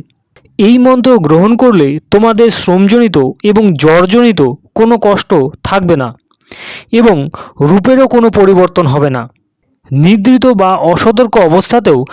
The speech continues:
রাক্ষসেরা তোমাদের নিগৃহীত করতে পারবে না। পৃথিবীতে বীরত্বে এবং বাহুবলে তোমাদের সমতুল্য কেউ থাকবে না। এই মন্ত্র পাঠ করলে ত্রিভুবনে তোমাদের সমতুল্য কেউ হতে পারবে না।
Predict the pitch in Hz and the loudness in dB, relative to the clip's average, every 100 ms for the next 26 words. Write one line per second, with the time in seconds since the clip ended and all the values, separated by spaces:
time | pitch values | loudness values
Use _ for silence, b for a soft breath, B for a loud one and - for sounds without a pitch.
0 | B - 147 156 - 247 226 233 226 202 | B -4 -4 -2 -2 0 2 0 0 0
1 | 220 190 131 B B - 143 170 185 208 | 0 0 0 B B -4 0 0 2 2
2 | 247 254 240 214 220 180 160 151 143 110 | 2 2 0 0 0 0 0 0 -2 -6
3 | - _ _ B B _ - 185 220 269 | -12 _ _ B B _ -2 0 2 2
4 | 202 143 131 123 196 262 262 - 262 220 | 2 -2 -2 0 2 0 -2 -2 0 -2
5 | 202 196 226 214 151 135 233 233 180 120 | -2 0 0 0 -2 0 0 2 0 -4
6 | - - 180 233 233 240 - 240 254 247 | -6 -4 0 0 0 -2 -2 -2 0 0
7 | 214 135 123 - _ 254 262 - 160 147 | 2 0 -4 -12 _ 0 0 -2 -4 -4
8 | 143 117 - _ _ _ _ _ 208 196 | -4 -6 -12 _ _ _ _ _ -2 2
9 | 240 247 240 247 247 190 160 - 240 233 | 2 2 0 -2 -2 -2 -4 -2 -2 0
10 | 180 127 B B - - 208 220 269 262 | -2 -2 B B -14 -2 0 2 2 2
11 | 240 233 214 214 214 220 - 175 220 220 | 0 0 0 0 0 0 -2 -2 0 2
12 | 240 214 123 B B _ - 247 277 208 | 2 2 0 B B _ -4 0 2 2
13 | 214 196 160 139 135 127 | 2 0 0 0 -2 -4